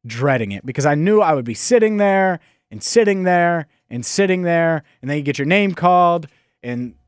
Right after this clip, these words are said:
you, you know, your family might cheer, but you don't really notice because they say their name so quick 'cause there's so many people in the room and boom, that's it. And that's how T O's treating this, except I went and I walked, right? A-, and it's an individual thing. Like, to me, this,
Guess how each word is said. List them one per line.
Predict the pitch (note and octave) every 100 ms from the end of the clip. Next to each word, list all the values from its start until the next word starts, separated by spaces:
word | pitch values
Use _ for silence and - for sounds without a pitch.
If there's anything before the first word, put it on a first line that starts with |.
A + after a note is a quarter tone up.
| _ _
you, | A#2+ A#2
you | A2+
know, | F2 G2
your | B2+
family | F#3+ F#3+ F3+
might | F3 F3+ C3+
cheer, | E3+ F3
but | D#3+
you | D3
don't | E3+ F3
really | E3+ D#3
notice | D#3 D#3+ D#3
because | D3+ C#3
they | C3+
say | C#3 E3+
their | D#3 D3+
name | D#3
so | - D#3
quick | - D#3+
'cause | - B2+
there's | A#2+
so | D#3+
many | D#3 C#3+
people | D3+ D3 C#3+
in |
the | C3
room | C3 C#3+ C#3 - _ _ _
and | B2 A#2
boom, | C3 F#2+ - _ _ _
that's | C3+ -
it. | G#2+ - _ _ _ -
And | F3
that's | A3 G#3+
how | A#3
T | - A3
O's | F#3+ E3+
treating | - G#3 F#3+ D3
this, | C3 A#2+ - _ _ _ _ _ _ _
except | F#3 B3+ A#3+
I | B3
went | F3+ F#3+ A3 B2 F#3
and | D#3+
I | D3+
walked, | D3+ F#3+ G#2+ - - _ _ _ _ _ _ -
right? | E3+ G3+ A#3 - D#3+
A-, | F#3+ F#3
and | F#3
it's | E3+
an | F#3
individual | G3+ A#3+ A3+ E3+ G3 F#3+ F#3+ E3+
thing. | G3 G3+
Like, | E3+ D#3+
to | -
me, | F#3+ A#3 D4
this, | F#3+ G#3+ B3+ -